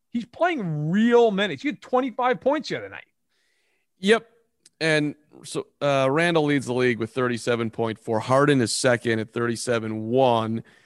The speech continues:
Speaker 2: Uh, and then you got, you know, a bunch
Speaker 1: What
Speaker 2: of
Speaker 1: is Barrett?
Speaker 2: Bar-,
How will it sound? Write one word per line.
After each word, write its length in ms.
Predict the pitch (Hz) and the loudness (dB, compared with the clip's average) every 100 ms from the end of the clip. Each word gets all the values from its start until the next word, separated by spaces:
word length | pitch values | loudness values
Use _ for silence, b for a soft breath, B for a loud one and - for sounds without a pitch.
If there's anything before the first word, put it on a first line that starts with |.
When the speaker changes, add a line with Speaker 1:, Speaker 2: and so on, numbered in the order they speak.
| b b _ | b b _
Speaker 2:
Uh, 340 | 117 117 117 104 | -2 0 0 -2
and 120 | 190 | 0
then 140 | 240 | 0
you 100 | 254 | 0
got, 400 | 190 165 160 - | 4 4 4 0
you 120 | 165 143 | -4 -2
know, 320 | 120 123 127 113 _ _ _ _ _ _ _ _ _ - | -2 -4 -10 -20 _ _ _ _ _ _ _ _ _ -14
a 80 | 123 | -4
bunch 240 | 131 123 | -2 0
Speaker 1:
What 100 | 180 | 2
Speaker 2:
of 80 | 226 | 2
Speaker 1:
is 40 | 220 | 0
Barrett? 380 | 233 220 104 - _ _ _ _ _ - | 0 0 -2 -10 _ _ _ _ _ -20
Speaker 2:
Bar-, 420 | 117 151 170 135 | -2 2 2 -2